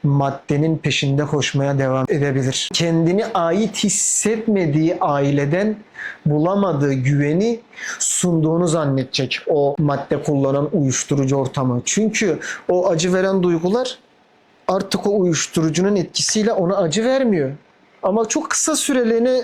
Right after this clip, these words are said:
de olsa onun öyle süreceğini zannedecek kişi. Toplum olarak şunu anlamalıyız ki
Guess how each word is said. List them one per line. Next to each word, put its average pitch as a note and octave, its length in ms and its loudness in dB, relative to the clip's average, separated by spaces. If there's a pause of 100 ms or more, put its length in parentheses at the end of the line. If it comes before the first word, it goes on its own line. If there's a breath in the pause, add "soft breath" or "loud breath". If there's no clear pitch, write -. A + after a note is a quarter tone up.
(120)
de G#3 100 0
olsa G3 560 0 (260 loud breath)
onun C4 380 0
öyle C4 160 2
süreceğini G3+ 500 0
zannedecek D#3+ 600 -2
kişi. - 360 -2 (280)
Toplum G#3 380 0
olarak C4 360 2
şunu A3 240 0
anlamalıyız G#3+ 680 0
ki B3+ 280 -2